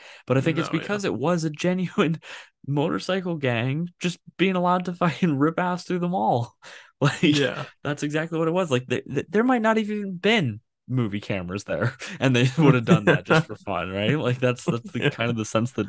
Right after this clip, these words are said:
Speaker 1: that you get. Um, <laughs> uh, but yeah, so yeah, it gets a ten out of ten for me for that. Um, for gore and kills out of ten,
Speaker 2: <laughs>
Speaker 1: what do you have?
Speaker 2: Ten. Ten out of ten.
Speaker 1: Okay.
Speaker 2: 'Cause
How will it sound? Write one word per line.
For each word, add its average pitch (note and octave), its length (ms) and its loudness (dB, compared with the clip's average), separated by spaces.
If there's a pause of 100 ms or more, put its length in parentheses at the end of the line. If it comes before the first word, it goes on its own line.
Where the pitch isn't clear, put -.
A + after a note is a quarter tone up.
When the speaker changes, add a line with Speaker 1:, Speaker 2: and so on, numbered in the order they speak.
Speaker 1:
that F#2+ 180 -4
you G#2 120 -4
get. G#2+ 320 -2 (800)
Um, G2+ 540 2 (120)
<laughs> - 0 - (1400)
uh, A2 320 2
but - 100 -10
yeah, A2 320 4
so A2 220 -2
yeah, G2+ 220 0
it G2+ 220 -6
gets G2+ 200 -6
a G2+ 60 -10
ten G2+ 240 -6
out F#2+ 120 -6
of - 80 -10
ten G#2+ 200 -10
for - 140 -12
me - 120 -8
for - 180 -14
that. - 220 -8 (640)
Um, A2 380 2
for A#2 180 -6
gore A#2+ 480 4
and A2+ 180 -4
kills F#2+ 500 -6 (180)
out G#2 180 0
of F#2+ 100 4
ten, F2+ 340 -8
Speaker 2:
<laughs> - 60 -20
Speaker 1:
what G#2 120 -6
do G2 80 -6
you G2+ 60 -8
have? G#2 220 -6
Speaker 2:
Ten. A#2 300 -2 (420)
Ten A2 140 -2
out A2 120 0
of A2 100 -2
ten. A#2+ 300 -2 (120)
Speaker 1:
Okay. - 340 -4 (280)
Speaker 2:
'Cause C3 140 6